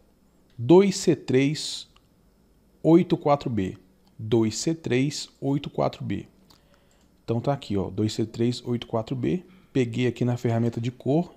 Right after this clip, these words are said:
escolhi aqui embaixo o dois C três oito quatro B. E aqui eu vou em editar, preencher,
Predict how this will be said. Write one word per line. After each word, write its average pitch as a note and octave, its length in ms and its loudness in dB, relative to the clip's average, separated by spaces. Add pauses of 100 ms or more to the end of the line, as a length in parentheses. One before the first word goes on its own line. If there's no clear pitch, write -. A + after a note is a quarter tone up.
escolhi A#2+ 480 0
aqui A#2 180 -4
embaixo A2 460 -2 (640)
o D3 80 -6
dois D3+ 440 4
C B2+ 180 2
três A#2+ 580 -2
oito C3 340 0
quatro A#2 380 -2
B. D3 320 0 (720)
E G3+ 140 2
aqui A3 440 2
eu F3+ 100 6
vou E3+ 220 6
em F#3 140 6
editar, D#3 840 2 (160)
preencher, C3 720 2